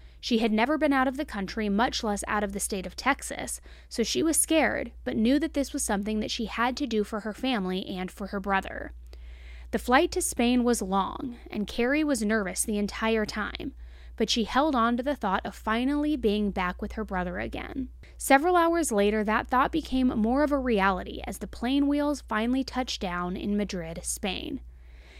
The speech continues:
Carrie was escorted to where Nicholas was with the Spanish authorities at the U S Embassy in Spain, and as soon as Carrie saw him, she rushed to him and gave him a huge hug. She touched his nose, saying,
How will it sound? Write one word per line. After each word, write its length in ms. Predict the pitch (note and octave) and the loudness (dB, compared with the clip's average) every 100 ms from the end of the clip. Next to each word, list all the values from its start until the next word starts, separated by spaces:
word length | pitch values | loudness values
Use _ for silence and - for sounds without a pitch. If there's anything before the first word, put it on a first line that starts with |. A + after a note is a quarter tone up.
| - - - | -20 -16 6
Carrie 300 | - C#4+ E4+ | 8 8 6
was 220 | F4+ F4+ | 4 4
escorted 580 | - - B3 A#3+ C4 A#3 | 0 2 4 6 4 4
to 80 | |
where 220 | B3+ A3+ A3 | 2 2 4
Nicholas 500 | A#3 - C#4+ C#4+ - | 2 2 2 2 2
was 320 | G3+ G#3 G3 | 4 4 2
with 160 | G3 | 0
the 80 | - | 0
Spanish 480 | A3 - F#3+ F#3+ - | -6 -2 -2 -2 -4
authorities 580 | G3+ A3+ G3+ F#3 - - - | -2 0 0 -2 -4 -6 -4
at 220 | G3 - | -4 -2
the 80 | G#3+ | -2
U 220 | F#3+ F#3+ | 0 0
S 160 | F#3 - | -2 -6
Embassy 460 | F#3+ F#3+ - G#3 | -8 -4 -4 -2
in 100 | F#3+ | -4
Spain, 540 | F#3 - A#3 - - - - - - - - | -4 -2 -4 -4 -10 -12 -16 -20 -18 -18 -4
and 120 | G3 | 0
as 100 | G3 | 0
soon 260 | - B3 C4+ | 2 4 6
as 140 | C#4+ | 4
Carrie 260 | - B3+ B3 | 2 2 2
saw 300 | - G3 G#3 | 0 0 0
him, 320 | B3 C4 C4+ | 0 0 0
she 160 | - | 0
rushed 580 | A3+ G3 G3+ - - - | 0 4 4 2 -4 -8
to 140 | - G#3 | -10 -10
him 320 | - - B3+ | -8 -10 -10
and 180 | - G3+ | -6 -2
gave 220 | G#3 G#3 | 2 0
him 140 | - A#3 | 2 0
a 140 | A#3+ | 0
huge 480 | A3+ - G3 G3 - | -2 0 2 2 0
hug. 400 | - - - - - - - - - | -6 -6 -6 -10 -14 -18 -18 -18 -18
She 180 | - - | -6 -4
touched 420 | G#3+ B3 C4+ - | 0 2 2 0
his 200 | - B3+ | -2 0
nose, 340 | A3 A3+ G3 F#3 | 2 4 2 0
saying, 320 | - A3 G#3 | -4 -2 -2